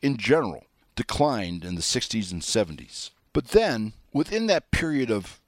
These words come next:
should we say, regression in A I, there was a mini boom, and it resulted in significant progress and interest, heightened interest in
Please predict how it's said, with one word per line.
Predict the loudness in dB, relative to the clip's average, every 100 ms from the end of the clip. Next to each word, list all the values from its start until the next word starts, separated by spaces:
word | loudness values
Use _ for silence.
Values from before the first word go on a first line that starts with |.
| _
should | -10 -4
we | -2
say, | 0 0
regression | 2 0 -2 0 0 0 -4 -8
in | -10 -8
A | -4 0
I, | 0 0 -2 -8 -20 -8
there | -6
was | -2 -2 -2 0
a | -2 -2 -4
mini | -2 0 0
boom, | -4 0 0 0 -6 -14 _ -2
and | 2
it |
resulted | 2 2 2 2 0
in | -2
significant | -2 -4 -2 -2 -2 -4 -4
progress | -2 0 0 -2 -8 -10 -10 -10 -14 _ -2
and | -2 -2
interest, | -4 -4 -6 -4 -6 -6 -10 -20 _ -10
heightened | -2 -2 0 -4
interest | -6 -8 -6 -4 -2
in | -4